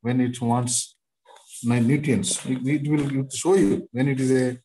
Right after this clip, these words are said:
when the water is not, uh, sufficient, the plant will show you dry symptoms. And when there is no nutrient sufficient, the plant will show yellow symptoms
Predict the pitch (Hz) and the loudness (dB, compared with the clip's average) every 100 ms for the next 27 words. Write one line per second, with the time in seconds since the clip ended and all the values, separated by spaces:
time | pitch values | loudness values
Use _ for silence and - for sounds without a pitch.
0 | - - - 127 131 127 127 143 156 139 | -20 -20 -10 -2 0 2 2 2 -2 -2
1 | 135 127 127 123 117 120 117 160 113 107 | -2 -2 -2 -6 -6 -4 -4 0 0 0
2 | 113 117 117 127 127 117 - 120 117 113 | -2 -2 -2 -2 0 -2 -2 -2 2 2
3 | 123 - 98 95 127 - - _ _ _ | 2 0 -6 -8 -10 -12 -14 _ _ _
4 | - _ _ - 131 131 139 135 135 135 | -20 _ _ 0 2 4 4 4 4 4
5 | 143 131 131 127 147 143 127 117 151 175 | 4 4 2 2 0 2 0 0 -2 -2
6 | - _ 113 117 117 123 117 113 117 117 | -4 _ -6 -2 -2 0 -2 -2 0 2
7 | 104 110 107 101 92 90 87 - | 2 0 -4 -8 -14 -14 -16 -18